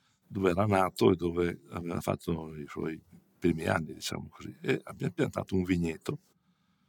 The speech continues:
Allora andava di moda negli anni sessanta la Schiava. E la Schiava era un vitigno molto redditizio dal punto di vista produttivo, ma anche <clears throat> del prezzo, perché, eh, alimentava una grande corrente di esportazione in Germania.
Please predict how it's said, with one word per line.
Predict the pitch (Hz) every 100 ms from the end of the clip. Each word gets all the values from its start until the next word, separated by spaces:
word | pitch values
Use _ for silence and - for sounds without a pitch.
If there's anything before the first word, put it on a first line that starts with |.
| _ _ _ _ _
Allora | 117 117 117
andava | 110 110 104
di | 101
moda | 104 101 95
negli | 92 87
anni | 92 87
sessanta | - - 101 92 87
la | 82
Schiava. | - 82 76 87 98 _ _ _ _ _ _ _
E | - 95
la | 90 87
Schiava | - 87 85
era | 87
un | 87
vitigno | 92 - 101 98 95 - _ _ _ _ _ -
molto | 117 113 110
redditizio | 95 95 - 104 - 135 131 160
dal | - -
punto | - 87
di | 104
vista | - 95
produttivo, | 95 95 - 151 120
ma | 95
anche | 92 - -
<clears throat> | - - -
del | 101 95
prezzo, | 95 90 - -
perché, | - - - 147 _ _ - - - - _ _
eh, | - 104
alimentava | 107 110 113 117 127 123 117
una | 101 90
grande | 90 101 170 185 -
corrente | - 98 110 113 101
di | 98
esportazione | - 110 - 90 - 95 95
in | 87
Germania. | 87 80 78 73 73